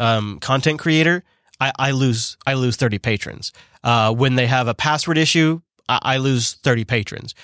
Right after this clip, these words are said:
If, uh, a couple of years ago, uh, my, uh, my ex-wife and I decided to have a, uh, a, an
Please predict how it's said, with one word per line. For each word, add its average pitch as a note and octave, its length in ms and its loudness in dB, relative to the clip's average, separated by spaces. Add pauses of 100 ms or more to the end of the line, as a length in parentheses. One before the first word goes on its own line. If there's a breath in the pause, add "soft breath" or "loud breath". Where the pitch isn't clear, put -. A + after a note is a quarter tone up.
(160 loud breath)
If, C#3+ 280 -2
uh, G#2+ 280 2
a - 40 -10
couple D3 240 0
of C3+ 80 2
years C#3+ 220 2
ago, D3+ 420 2
uh, A2+ 280 2
my, A2 380 0
uh, G2 200 -2
my A2+ 140 -2
ex-wife C3+ 400 0
and C3 100 2
I B2+ 80 4
decided C3 320 0
to A#2+ 60 0
have A#2 180 2
a, G#2+ 200 0
uh, G2+ 260 -2
a, A2+ 200 -2
an A#2 60 -6